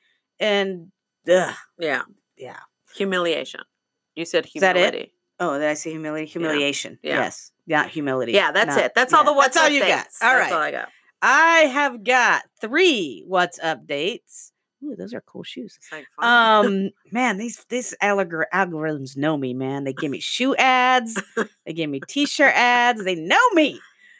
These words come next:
Speaker 2: I know. Mine
Speaker 1: Um,
Speaker 2: gives me craft items.
Speaker 1: Oh, God, it's ridiculous.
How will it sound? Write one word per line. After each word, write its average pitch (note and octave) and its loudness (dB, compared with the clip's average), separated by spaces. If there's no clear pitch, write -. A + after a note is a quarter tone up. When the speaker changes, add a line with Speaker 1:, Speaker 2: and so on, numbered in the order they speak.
Speaker 2:
I F3 0
know. A#3+ 4
Mine G#3 4
Speaker 1:
Um, A3 -10
Speaker 2:
gives G#3 -4
me F#3+ -10
craft D#3 -4
items. D3 -8
Speaker 1:
Oh, C4 -12
God, C#4 -10
it's - -16
ridiculous. E3 -8